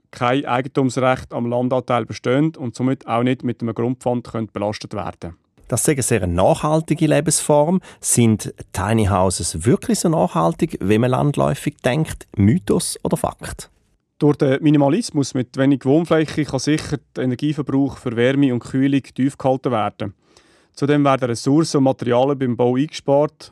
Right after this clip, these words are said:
Speaker 1: was zu einem geringen C O zwei Fußabdruck führt.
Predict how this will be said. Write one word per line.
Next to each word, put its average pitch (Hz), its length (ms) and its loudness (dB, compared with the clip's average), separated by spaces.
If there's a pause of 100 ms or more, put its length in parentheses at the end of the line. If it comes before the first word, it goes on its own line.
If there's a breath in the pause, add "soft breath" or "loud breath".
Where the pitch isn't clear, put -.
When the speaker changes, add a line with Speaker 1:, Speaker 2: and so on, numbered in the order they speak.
Speaker 1:
was 123 240 -10
zu 135 120 -6
einem 123 220 -2
geringen 135 520 0
C 131 180 -4
O 120 60 -2
zwei 123 280 -2
Fußabdruck 123 720 -8
führt. - 480 -12